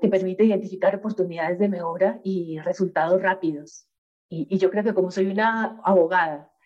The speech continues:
que tiene la experiencia que tengo y que se encuentra con oportunidades en las entidades a las que va, entonces, es por eso que yo creo,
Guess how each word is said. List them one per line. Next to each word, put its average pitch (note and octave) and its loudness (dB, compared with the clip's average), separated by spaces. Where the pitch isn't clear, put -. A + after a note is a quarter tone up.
que E3 0
tiene G3 0
la G#3 2
experiencia F3 -2
que G#3+ 0
tengo E3 -2
y F3 -2
que F#3 4
se F3 -2
encuentra G3+ 0
con F3+ 0
oportunidades F#3+ 0
en F#3 -4
las D#3+ -10
entidades E3 0
a G3 2
las F3+ -4
que E3+ -2
va, G#3+ 0
entonces, D#3+ -4
es G3+ 0
por A3 2
eso A3 0
que G3+ -2
yo F3+ -2
creo, G#3 -4